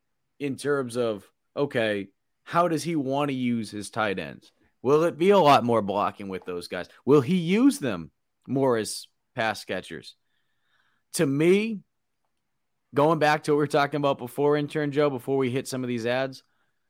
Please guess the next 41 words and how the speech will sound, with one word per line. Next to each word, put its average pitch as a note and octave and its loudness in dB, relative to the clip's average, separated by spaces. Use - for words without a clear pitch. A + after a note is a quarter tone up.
to D#3 -2
me, F3 -2
it D3 -4
comes D3 -4
down C3+ -4
to C3+ -4
what A#2+ 0
we C3 -2
were B2 0
talking A2+ 0
about F#2 -4
with G2+ -6
the G2+ -4
offensive F#2+ -4
line, D#2+ -12
right? A2+ 0
If A#2+ -2
they're F3+ 6
getting G3 2
their F3+ 2
job D3 2
done, C#3+ -2
now C#3+ 4
it B2+ -2
gives B2 -2
you C3+ 0
a - -
little B2+ 2
bit A#2 -4
more A#2 0
breathing G#2+ -4
room G2 -8
as F#2 -8
an F#2 -6
offensive E2+ -8
coordinator. D2+ -8
Now C3 4
you D#3+ 4
feel C#3 2
more A#2+ 2
comfortable. G2 -6